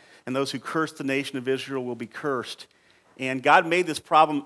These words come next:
promise to Abraham, and then He told Abraham, He said, "I want you to circumcise all of the children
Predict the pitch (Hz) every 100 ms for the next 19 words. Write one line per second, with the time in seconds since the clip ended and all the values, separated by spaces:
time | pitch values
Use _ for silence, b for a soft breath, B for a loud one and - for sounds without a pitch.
0 | - - 170 180 135 - - 151 160 139
1 | 135 120 120 139 b b b - 170 190
2 | 190 208 196 196 170 151 143 139 156 143
3 | 147 170 180 151 135 - 190 185 160 139
4 | - 139 123 120 127 131 - _ _ _
5 | _ 135 147 165 170 143 131 131 - 180
6 | 170 165 131 120 127